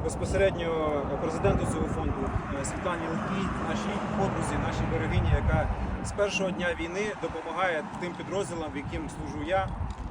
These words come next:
які, в яких, в яких, е, служать інші наші спільні друзі і знайомі.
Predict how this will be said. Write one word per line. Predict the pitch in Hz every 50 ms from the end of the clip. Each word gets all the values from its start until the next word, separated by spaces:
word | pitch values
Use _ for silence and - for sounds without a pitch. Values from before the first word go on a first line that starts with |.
| - - - - -
які, | - - - - 185 180 180
в | 175
яких, | 175 - 180 160 160
в | 156
яких, | 160 165 - 190 185 - - - 156
е, | 156 147
служать | - 147 - - 165 156 - - - - - - - - -
інші | 190 - - 160
наші | 160 160 - -
спільні | - - - 175 165 160 151 151 151 147 139
друзі | 151 160 180 165 147 156 151
і |
знайомі. | 139 143 151 147 143 139 131